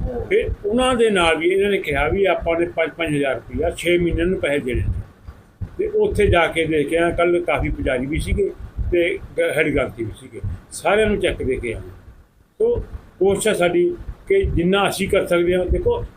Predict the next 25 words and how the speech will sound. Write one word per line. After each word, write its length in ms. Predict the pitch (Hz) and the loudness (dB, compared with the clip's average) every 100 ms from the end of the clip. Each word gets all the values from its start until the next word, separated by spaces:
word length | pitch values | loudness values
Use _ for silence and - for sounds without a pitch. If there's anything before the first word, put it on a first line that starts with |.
| - - | -6 -2
ਉੱਥੇ 240 | 196 190 240 | -2 2 0
ਬਹੁਤ 400 | 156 156 220 190 | 0 0 2 2
ਦੁਨੀਆ 180 | 185 190 | 0 0
ਦੀਆਂ 100 | 185 | 0
ਸੰਸਥਾਵਾਂ 500 | 170 147 151 147 135 | -2 -2 -2 0 0
ਗਈਆਂ 240 | 127 123 | -2 -4
ਹੋਈਆਂ 220 | 113 110 | -6 -8
ਨੇ, 260 | - - - - - | -12 -12 -10 -6 0
ਹਰ 100 | 247 | 0
ਬੰਦੇ 260 | 196 175 170 | 2 2 2
ਦੀ 100 | 170 | 2
ਮਦਦ 220 | - - | 0 -4
ਕਰ 160 | 143 107 | -8 -8
ਰਹੇ। 160 | 95 - - - _ - | -8 -14 -20 -20 _ -4
ਸੋ 180 | 240 196 | -2 -2
ਅਸੀਂ 220 | 185 220 | 0 2
ਵੀ 80 | 220 | 4
ਉਹਦੇ 200 | 220 214 | 4 4
ਵਿੱਚ, 160 | 214 185 | 2 0
ਜਿਵੇਂ 380 | 160 175 185 180 | 0 2 2 2
ਉਹ 40 | |
ਕਹਿੰਦੇ 260 | 180 190 196 | 2 2 2
ਨੇ 60 | |
ਵੀ 160 | 196 175 170 - - - - - | 0 -2 -6 -12 -6 -6 -6 -2
ਚਿੜੀ 500 | 185 196 196 196 | 2 4 2 0